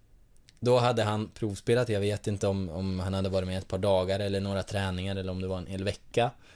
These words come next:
Men då var det liksom sista dagen på provspelet i alla fall.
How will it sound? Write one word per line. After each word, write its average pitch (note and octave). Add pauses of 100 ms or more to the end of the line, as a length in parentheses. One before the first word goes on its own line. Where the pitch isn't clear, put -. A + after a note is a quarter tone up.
(600)
Men A2
då C3+
var A#2+
det A2
liksom G2+
sista G#2+
dagen G#2+
på A2
provspelet B2
i A2
alla G2+
fall. F#2